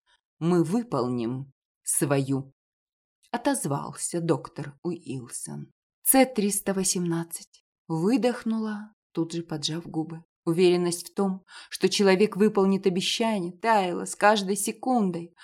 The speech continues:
а убежденность в том, что я только совершила еще одну большую глупость, лишь возрастала.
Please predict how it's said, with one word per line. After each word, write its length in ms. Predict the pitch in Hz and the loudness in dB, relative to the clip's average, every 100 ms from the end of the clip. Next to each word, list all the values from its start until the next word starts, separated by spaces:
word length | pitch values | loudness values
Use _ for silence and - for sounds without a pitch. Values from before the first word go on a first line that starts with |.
| - - - | -18 -10 4
а 120 | 233 | 6
убежденность 920 | 196 240 202 202 302 277 233 220 - | 6 2 0 2 4 6 2 -2 -8
в 160 | - | -14
том, 260 | - 302 240 | 4 6 6
что 220 | 220 - | 2 0
я 140 | 226 233 | 0 0
только 400 | - 285 233 240 | 0 -2 -2 -2
совершила 580 | - 220 262 - 277 | -2 -2 -2 -2 0
еще 600 | 240 220 226 - - 359 | -2 -2 -4 -4 4 6
одну 280 | 311 226 254 | 6 4 0
большую 460 | 226 233 - 247 240 | 2 2 0 -2 -2
глупость, 580 | 220 254 226 220 - _ - - - - | 0 -2 -2 -8 -8 _ -20 -20 -12 2
лишь 300 | 262 233 226 | 2 2 0
возрастала. 1000 | 240 240 240 - - 262 226 196 185 | 0 0 0 -2 0 0 0 -2 -6